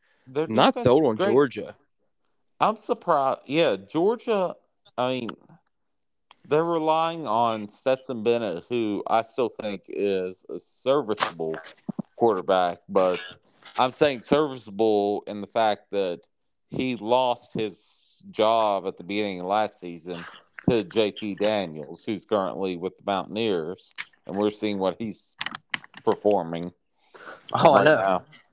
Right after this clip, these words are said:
Speaker 2: Pretty,
Speaker 1: So,
Speaker 2: pretty, pretty good.
Speaker 1: yeah,
Speaker 2: Uh,
Speaker 1: the
Speaker 2: at
Speaker 1: mailman,
Speaker 2: times.
Speaker 1: the mailman ain't really all he's cracked up to be,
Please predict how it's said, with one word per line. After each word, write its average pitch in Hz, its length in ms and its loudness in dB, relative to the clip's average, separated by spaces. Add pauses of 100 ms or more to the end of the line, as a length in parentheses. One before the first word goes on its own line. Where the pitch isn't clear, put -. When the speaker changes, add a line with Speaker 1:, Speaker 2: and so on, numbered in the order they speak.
(180)
Speaker 2:
Pretty, 156 320 -2
Speaker 1:
So, 90 200 4
Speaker 2:
pretty, 131 420 -2
pretty 135 300 -2
good. 110 320 0 (500)
Speaker 1:
yeah, 107 180 -2
Speaker 2:
Uh, 113 200 2
Speaker 1:
the 104 80 6
Speaker 2:
at 101 60 0
Speaker 1:
mailman, 143 500 2
Speaker 2:
times. 135 80 -2 (180)
Speaker 1:
the 139 120 0
mailman 147 800 0 (140)
ain't 117 480 -6 (1400)
really 104 720 0 (280)
all 104 300 2
he's 104 260 -10
cracked 98 400 0
up 90 240 -4
to - 80 -20
be, 85 380 -6